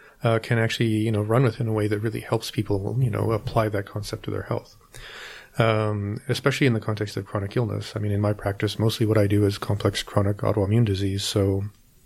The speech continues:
helping communicate to people, you know, the, the concept or the context of qi and, you know, what that means to their now,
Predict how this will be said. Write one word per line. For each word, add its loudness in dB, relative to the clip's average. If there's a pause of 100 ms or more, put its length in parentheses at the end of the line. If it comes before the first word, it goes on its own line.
(240)
helping 2
communicate 0
to -6
people, -4
you 0
know, -4
the, -4 (200)
the -4 (160)
concept -2
or 2
the -2
context -2
of 0
qi -2
and, 0
you 0
know, 0
what 0
that 0
means 0 (460)
to 4
their 4
now, -4